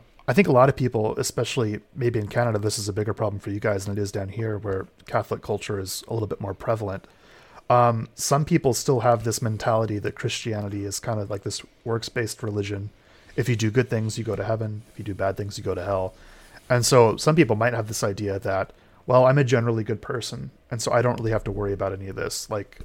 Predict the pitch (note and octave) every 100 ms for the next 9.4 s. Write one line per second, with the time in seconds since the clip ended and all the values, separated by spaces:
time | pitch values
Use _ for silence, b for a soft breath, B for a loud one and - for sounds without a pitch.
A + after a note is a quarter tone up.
0 | - A2 A2+ A#2 G#2+ G#2+ - A#2 A2 A2
1 | G2+ G2+ G2 G2 G2 G2+ G2 F#2+ G2 F#2+
2 | G2 - F#2+ F#2 F#2 - B B B B
3 | B G2+ F#2 F2+ - - A2 G#2+ - B2
4 | A2+ A2 G#2+ G#2+ G#2 G#2 G#2+ G2 F#2+ F#2
5 | F#2 F2+ F2 E2+ F2 - - B B B
6 | B B A#2 A2+ - C3 B2 A#2+ C3+ C#3+
7 | C3 B2+ B2 A#2 A2+ G#2+ G#2+ - - _
8 | - C3+ C#3 B2+ - B2 A2 A2 - -
9 | B2+ A2+ G#2+